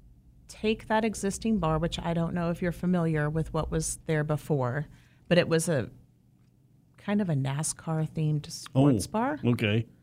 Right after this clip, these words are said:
Speaker 1: Um, which did not work in that neighborhood. I wanted, in my head, what I thought we were going to do was, like, a mix of Merle's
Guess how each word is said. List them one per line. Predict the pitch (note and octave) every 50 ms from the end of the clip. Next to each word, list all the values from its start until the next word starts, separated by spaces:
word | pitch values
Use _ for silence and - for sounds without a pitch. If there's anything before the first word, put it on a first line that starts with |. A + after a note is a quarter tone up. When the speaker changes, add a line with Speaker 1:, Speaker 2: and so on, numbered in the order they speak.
| _ _ _ _ _ _ _ _ _ _ _ _ _ -
Speaker 1:
Um, | E3+ D#3+ D3+ C#3 C3+ - - - - - - - _ _ _ _ _ _ _ _ _ _ _
which | G3+ G3 - - - -
did | F3+ E3 -
not | D3+ C#3 D3 - -
work | F3 D#3+ E3 -
in | F#3 F#3
that | F#3 G3+ -
neighborhood. | - C3+ C3+ - - C3 C#3+ C#3+ D#3+ G#3+ G#3+ - - - - _ _ _ _ _ _ _ _ _ _ _ _ _ - - - - _ _ _ _ _ _ _ _ _ _ _ _ _ _ _ _ _ _ _
I | F#3 F#3 F#3+ F#3+ G3 G3+ G3+ G#3 G#3+ A3 A3+ A#3 A#3+ A#3+ A#3 - - - - _ _ _ _
wanted, | F3+ F#3 G3 G3 F#3+ F#3+ F#3 - - F3 D3+ C#3+ C#3+ C#3+ - -
in | - A#3 C4 C#4+
my | D4 D4+ C#4+ C4 A3+
head, | G#3+ - - A3 G3+ E3+ D3 D#3
what | D#3+ E3 D#3+
I | D#3 D#3+ D#3
thought | - - - F#3+ G3 G#3 - -
we | G#3+ G#3
were | G3+ G#3 G3
going | F#3+ G3 F#3 F#3 F#3 F#3 F#3 F#3
to | - F#3
do | E3+ E3 - E3+ D#3 C#3+ C#3+
was, | C#3+ C#3+ D3+ D#3 D#3 - -
like, | E3 D3+ C#3+ C#3 - -
a | - D3+
mix | D#3 D#3+ D#3+ E3 F3 F3+ - - - - - _ -
of | D#3+ D3+ C#3+ C#3 C3+ C#3 D3 -
Merle's | D#3 D#3+ D#3+ E3+ F3 F3+ F3+ F#3 F#3+ F#3 -